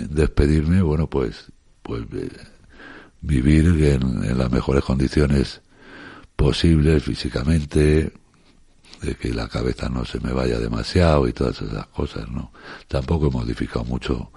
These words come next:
mis hábitos de vida en los últimos treinta años, por decir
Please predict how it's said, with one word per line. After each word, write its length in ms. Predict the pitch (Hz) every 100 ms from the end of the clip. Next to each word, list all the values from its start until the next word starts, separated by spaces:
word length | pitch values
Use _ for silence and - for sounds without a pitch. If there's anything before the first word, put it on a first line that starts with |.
| - - - - -
mis 280 | - 53 -
hábitos 420 | 69 57 53 57
de 120 | 57
vida 220 | 57 62 58
en 80 |
los 80 | 55
últimos 440 | 62 57 57 57 -
treinta 380 | 52 52 58
años, 260 | 69 62 50
por 180 | 50 52
decir 380 | 53 - 53